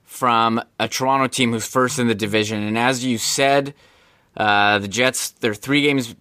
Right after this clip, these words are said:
you know, have three less games played than Toronto. Uh, a couple points back. What is that? Four points back, if I can read correctly off my phone. And, I mean, that's huge. And then you got a couple of games,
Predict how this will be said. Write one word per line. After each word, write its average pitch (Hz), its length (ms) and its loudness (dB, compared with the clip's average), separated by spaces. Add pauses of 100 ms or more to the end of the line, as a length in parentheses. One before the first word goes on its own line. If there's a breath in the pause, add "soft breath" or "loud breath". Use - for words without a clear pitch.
you 131 60 -4
know, 107 120 2
have 110 160 -8
three 156 240 0
less 143 240 2
games 123 240 2
played 135 240 2
than 117 120 0
Toronto. 131 500 2 (320 soft breath)
Uh, 101 320 2
a 101 40 -4
couple 135 300 0
points 131 320 0
back. 123 400 2
What 117 220 0
is 95 60 -4
that? 98 120 -4
Four 127 240 0
points 123 320 0
back, 120 300 2
if - 80 0
I 113 80 4
can 107 180 -4
read 117 160 -2
correctly 117 460 2
off 110 180 0
my 101 140 -4
phone. 117 480 0 (840 soft breath)
And, 110 220 2
I 120 80 4
mean, 139 140 2
that's 160 180 0
huge. 175 380 0
And 135 240 2
then 139 80 4
you 139 80 2
got 139 160 2
a 127 40 -2
couple 143 200 0
of 135 80 2
games, 139 260 0